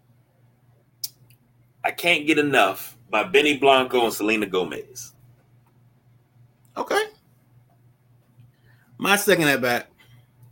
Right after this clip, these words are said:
Speaker 2: we're going with Black Rob, Whoa.
Speaker 1: Mm, I like that.
Speaker 2: We're gonna tear the house down with that.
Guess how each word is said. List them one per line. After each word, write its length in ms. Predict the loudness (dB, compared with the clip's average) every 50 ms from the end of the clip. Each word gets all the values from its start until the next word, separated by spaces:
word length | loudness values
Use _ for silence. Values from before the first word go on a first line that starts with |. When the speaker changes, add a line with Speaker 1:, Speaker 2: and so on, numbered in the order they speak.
| _ _ -20 -20 -20 -20 _ _ _ -16 -8
Speaker 2:
we're 100 | -4 2
going 240 | 4 4 4 6 6
with 160 | 4 4 4
Black 280 | 2 4 4 4 4
Rob, 440 | 4 4 4 6 6 4 2 0 -6 _
Whoa. 440 | -12 -4 0 0 0 0 0 -6 -10 -20 _ _ _ _ _ _ _ _ _ _ _ _ _ _ -2
Speaker 1:
Mm, 300 | 2 2 2 2 -2 -8 -14 _ _ _ _ _ -6
I 80 | -2 2
like 260 | 2 4 2 2 2
that. 280 | 0 0 0 0 -2 -10 _ _ _ _ _ _ _ _ _
Speaker 2:
We're 100 | -10 -6
gonna 120 | -6 -4 -2
tear 120 | 0 0
the 80 | 2 2
house 200 | 2 2 2 2
down 220 | 2 0 0 0
with 100 | -2 -2
that. 280 | -4 -4 -6 -8 -12